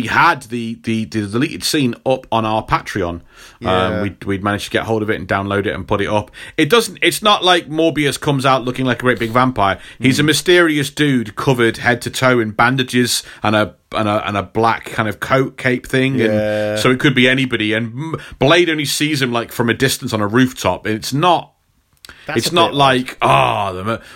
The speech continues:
Speaker 1: where they were just trying to tee something up for the next, um, for the next movie.
Speaker 2: I suppose I just remember what I was gonna say. You know, you're talking about the animated series of Spider-Man where Morbius pops up and he's a normal person, and it's like, what, and you know what's gonna happen. It's like any time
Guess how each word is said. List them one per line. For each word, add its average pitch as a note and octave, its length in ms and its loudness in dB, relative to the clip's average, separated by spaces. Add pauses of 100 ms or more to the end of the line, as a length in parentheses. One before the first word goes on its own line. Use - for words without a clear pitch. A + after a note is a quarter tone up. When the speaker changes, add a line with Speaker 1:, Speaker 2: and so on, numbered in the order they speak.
Speaker 1:
where C3 120 4
they C3+ 60 4
were C#3 100 4
just D3 180 -4
trying C3+ 140 0
to A#2 60 0
tee C#3+ 260 -2
something A2+ 420 -2
up - 180 -2
for - 60 -14
the G2 100 -4
next, - 360 -6
um, F2+ 500 -4
for - 80 -12
the F#2 80 -8
next F#2 220 -8
movie. F#2 320 -8 (240)
Speaker 2:
I D3+ 60 2
suppose D3+ 260 2
I D3 100 -2
just C3+ 220 -4
remember C3 280 -2
what A#2 40 -2
I A2 40 -2
was - 60 -8
gonna A2+ 120 -4
say. A2+ 500 -2
You A#2+ 100 -8
know, B2+ 120 -6
you're A#2+ 260 -10
talking A#2+ 200 -8
about A2 120 -10
the A#2 80 -2
animated A2+ 320 -4
series G#2 300 -8
of - 80 -12
Spider-Man G2+ 600 -4
where G#2 120 -6
Morbius A2 500 -4
pops - 280 -6
up A#2 100 -6
and - 80 -16
he's G2 100 -10
a G2+ 60 -10
normal G2+ 280 -10
person, G2+ 440 -6
and G#2 180 -12 (140)
it's B2+ 160 -14
like, B2 180 -2 (220)
what, - 220 -6 (180)
and C3 120 -4
you C3 160 -2
know C3 160 6
what's B2 120 -6
gonna B2 120 -4
happen. A#2+ 360 -4
It's - 140 -14
like C#3+ 200 2
any F3 240 4
time G#2 680 0